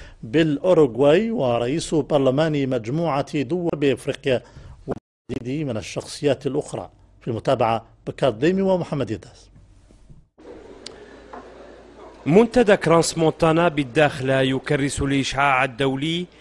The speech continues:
Speaker 2: لهذه المدينة. المشاركون من دول العالم يتوافدون من حوالي مائة دولة من الشخصيات الممثلين للمنظمات الإقليمية.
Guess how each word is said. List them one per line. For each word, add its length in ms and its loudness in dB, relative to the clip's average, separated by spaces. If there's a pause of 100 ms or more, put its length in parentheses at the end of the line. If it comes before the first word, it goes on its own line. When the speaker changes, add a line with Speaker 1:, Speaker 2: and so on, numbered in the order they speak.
(240)
Speaker 2:
لهذه 600 -4
المدينة. 640 -2 (440)
المشاركون 920 -2
من 200 -4
دول 300 -2
العالم 480 0
يتوافدون 960 0 (300)
من 160 -10
حوالي 540 0
مائة 280 0 (100)
دولة 420 2 (380)
من 120 -8
الشخصيات 760 -2
الممثلين 720 -2
للمنظمات 840 -2
الإقليمية. 880 0